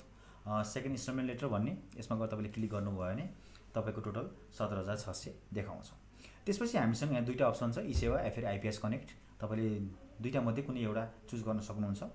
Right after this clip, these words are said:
त्यसपछि ई सेवामा गइसकेपछि, यसमा क्लिक गरिसकेपछि तपाईँको, अ, यो किसिमको विन्डो खुल्छ र यसमा तपाईँले आफ्नो ई सेवा आइडी र पासवर्ड राखेर, अ, लगइन गर्न सक्नुहुन्छ। लगइन गरिसकेपछि यहाँबाट सजिलै तिर्न सकिन्छ।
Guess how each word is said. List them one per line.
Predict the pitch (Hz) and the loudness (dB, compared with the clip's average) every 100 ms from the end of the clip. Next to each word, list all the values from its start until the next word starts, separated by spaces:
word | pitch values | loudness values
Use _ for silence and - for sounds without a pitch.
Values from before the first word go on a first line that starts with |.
| - - - - | -12 -16 -16 -12
त्यसपछि | - 175 202 | -6 -4 -2
ई | 190 | -2
सेवामा | 175 180 175 170 | 2 2 2 0
गइसकेपछि, | 151 151 147 123 110 139 214 - | 0 0 0 -2 -2 -4 -6 -10
यसमा | - 139 | -6 -4
क्लिक | 143 135 | 0 0
गरिसकेपछि | 123 113 110 104 120 | 0 -2 -2 -2 -4
तपाईँको, | 127 110 107 113 127 - - 104 | -4 -4 -2 -4 -6 -12 -12 -4
अ, | |
यो | 110 120 | -2 -2
किसिमको | 117 120 123 | -4 -6 0
विन्डो | 113 120 | 2 2
खुल्छ | 123 123 - - - - | 0 -4 -6 -12 -18 -6
र | 120 | -2
यसमा | 120 123 120 | 0 0 -2
तपाईँले | 117 120 120 | 0 0 2
आफ्नो | 113 123 | 0 0
ई | 113 | -2
सेवा | 120 120 | 0 0
आइडी | 120 127 | 2 0
र | 147 | -2
पासवर्ड | 160 117 - 117 | 0 -2 0 0
राखेर, | 110 113 | 0 0
अ, | 143 185 - - - 101 | -4 -6 -12 -16 -4 0
लगइन | 104 110 135 | 2 2 2
गर्न | 127 123 | 0 0
सक्नुहुन्छ। | 127 131 135 190 | -2 -2 -2 0
लगइन | 170 123 123 | 0 0 0
गरिसकेपछि | 113 - 113 101 101 107 180 - - 98 | -2 -2 -4 -6 -6 -6 -6 -8 -8 -2
यहाँबाट | 98 95 120 - - - | 0 0 -2 -4 -10 -14
सजिलै | - 110 101 117 - - - - | -4 -2 -2 -4 -6 -12 -18 -8
तिर्न | 107 101 | -4 -2
सकिन्छ। | 120 92 85 - | -2 -4 -8 -10